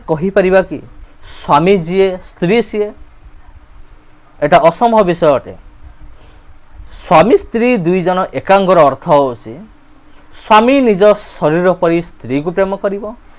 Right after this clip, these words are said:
ସ୍ତ୍ରୀ ମଧ୍ୟ ନିଜ ଶରୀର ପରି ସ୍ୱାମୀକୁ ପ୍ରେମ କରିବ।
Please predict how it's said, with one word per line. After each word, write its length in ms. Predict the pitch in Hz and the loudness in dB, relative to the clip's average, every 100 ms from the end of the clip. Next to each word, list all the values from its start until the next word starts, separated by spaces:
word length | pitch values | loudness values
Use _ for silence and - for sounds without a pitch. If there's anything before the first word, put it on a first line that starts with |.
| - - | -20 -20
ସ୍ତ୍ରୀ 400 | - - 196 262 | -18 -4 0 2
ମଧ୍ୟ 320 | 214 175 185 | 0 0 -2
ନିଜ 200 | 156 147 160 | -2 0 0
ଶରୀର 540 | - - 135 147 160 | -2 -8 -6 -2 -4
ପରି 240 | 147 143 156 | -2 -6 -6
ସ୍ୱାମୀକୁ 480 | - 233 254 247 | -6 -4 -4 -4
ପ୍ରେମ 280 | 240 185 151 | -4 -2 -4
କରିବ। 280 | 127 110 | -6 -8